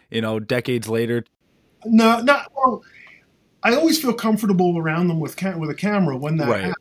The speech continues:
Speaker 2: you know? Um, the last time that happened was when they went out on that, what you mentioned was the, the making of, uh, the movie that became Through the Never.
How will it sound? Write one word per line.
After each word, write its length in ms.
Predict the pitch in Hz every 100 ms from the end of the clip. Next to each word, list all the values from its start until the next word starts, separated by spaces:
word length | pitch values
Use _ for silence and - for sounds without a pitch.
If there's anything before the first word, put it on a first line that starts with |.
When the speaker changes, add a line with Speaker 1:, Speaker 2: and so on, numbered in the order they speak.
| _ _ _
Speaker 2:
you 140 | 143 131
know? 260 | 127 147 - - _ -
Um, 580 | 151 147 147 143 151 151
the 100 | 147
last 280 | 156 170 165
time 160 | 170 160
that 120 | 147
happened 400 | 151 147 165 147
was 380 | 139 123 - - - _ -
when 140 | 143 143
they 80 |
went 240 | 139 143 147
out 280 | 139 135 -
on 360 | 143 139 135 135
that, 220 | 143 147 - - _ -
what 180 | 156 147
you 80 | 180
mentioned 500 | 180 151 135 147 151
was 240 | 131 127
the, 160 | 127 131 -
the 60 | 131
making 360 | 139 139 135
of, 320 | 131 123 117 -
uh, 220 | 127 123
the 60 | 120
movie 200 | 135 127
that 120 | 120
became 240 | 123 139
Through 240 | 120 139 127
the 80 | 120
Never. 420 | 123 117 147